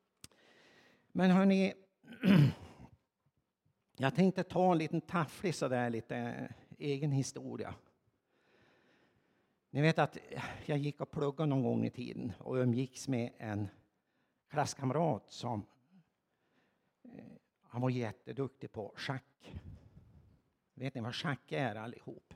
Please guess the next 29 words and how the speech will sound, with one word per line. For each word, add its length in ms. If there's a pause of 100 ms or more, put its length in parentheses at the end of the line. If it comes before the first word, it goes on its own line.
(200)
Det 80
är 20
ett 120
spel 580
och 140
det, 240 (760)
det 120
är 180
ett 120
spel 360
där 80
man 180
behöver 440
tänka 560
flera 500 (920)
pjäsrörelser 1120
framåt. 840 (2250)
Och, 320 (140)
ehm, 300 (920)
jag 260
var 260
på 160
den 240
tiden 340
lite 200
grann, 240
höll 180
på 220
med 200